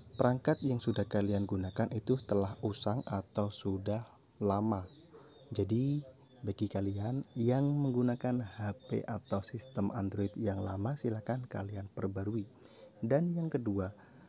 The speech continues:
kemungkinan besar juga ini adalah bug dari aplikasi Play Store tersebut. Jika kalian ingin mengatasinya,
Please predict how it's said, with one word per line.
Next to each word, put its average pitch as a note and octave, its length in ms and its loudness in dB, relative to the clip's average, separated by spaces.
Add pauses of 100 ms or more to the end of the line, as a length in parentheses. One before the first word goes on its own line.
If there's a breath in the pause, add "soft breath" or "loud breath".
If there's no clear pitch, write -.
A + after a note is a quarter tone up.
(100)
kemungkinan C3 480 2
besar C3 240 -2
juga C3+ 400 2
ini A2 320 0
adalah G2 400 -2
bug A2 400 2
dari G#2 400 0
aplikasi A#2 640 -4
Play G#2 240 -6
Store G2+ 320 -2
tersebut. A2 480 0 (400 loud breath)
Jika G#2 240 2
kalian G2+ 400 0
ingin G2+ 320 0
mengatasinya, G2 800 -4